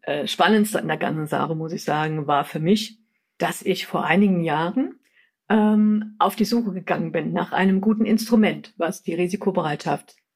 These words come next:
erfassen kann. Und da bin ich bei Kollegen in Australien gelandet, die haben einen tollen Fragebogen entwickelt und diesen Fragebogen habe ich natürlich selber ausgefüllt,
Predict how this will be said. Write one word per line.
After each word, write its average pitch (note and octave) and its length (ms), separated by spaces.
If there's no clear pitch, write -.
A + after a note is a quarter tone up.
erfassen - 460
kann. - 320
Und G3 100
da A#3+ 80
bin B3+ 140
ich B3+ 140
bei G3+ 100
Kollegen F#3+ 400
in D#3 80
Australien C#4 500
gelandet, G#3+ 540
die G3+ 100
haben F3+ 140
einen E3 80
tollen A3 320
Fragebogen G#3+ 880
entwickelt A#3+ 800
und G#3+ 180
diesen A#3 180
Fragebogen A3+ 800
habe - 140
ich - 100
natürlich A#3+ 560
selber D#3 400
ausgefüllt, - 640